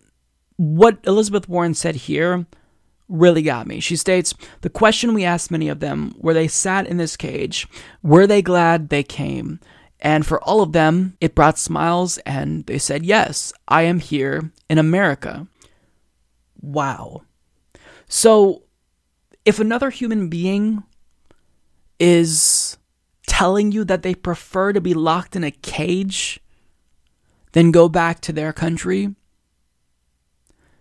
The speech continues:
you know the situation is bad. And put yourself in the shoes of an immigrant. If you have a family, if you have children, and there was a country nearby that could potentially give you a new chance at life,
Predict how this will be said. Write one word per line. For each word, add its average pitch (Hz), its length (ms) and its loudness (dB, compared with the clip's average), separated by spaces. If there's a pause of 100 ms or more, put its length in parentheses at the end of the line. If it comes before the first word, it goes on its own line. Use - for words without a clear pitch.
(200)
you 233 220 4
know 247 200 6
the 220 140 4
situation 185 680 0
is 143 120 -6
bad. 151 480 -10 (540)
And 190 360 0 (400)
put 240 280 0
yourself 190 840 -2
in 180 140 -4
the 165 100 -4
shoes 175 800 -4 (540)
of 156 160 2
an 156 100 2
immigrant. 147 400 -6
If - 180 -8
you 214 420 -4
have 175 140 -6
a 170 80 -4
family, 170 380 0
if - 100 -6
you 180 60 0
have 170 120 -2
children, 175 520 -2 (440)
and 165 420 2 (420)
there 180 180 6
was 190 180 2
a 160 160 0
country 170 520 -4
nearby 151 640 -4
that 127 240 -8
could 170 240 -4
potentially 160 600 -4
give 151 240 -6
you 156 400 -4
a 151 80 -4
new 160 280 -2
chance 160 360 -8
at - 120 -10
life, 170 340 -8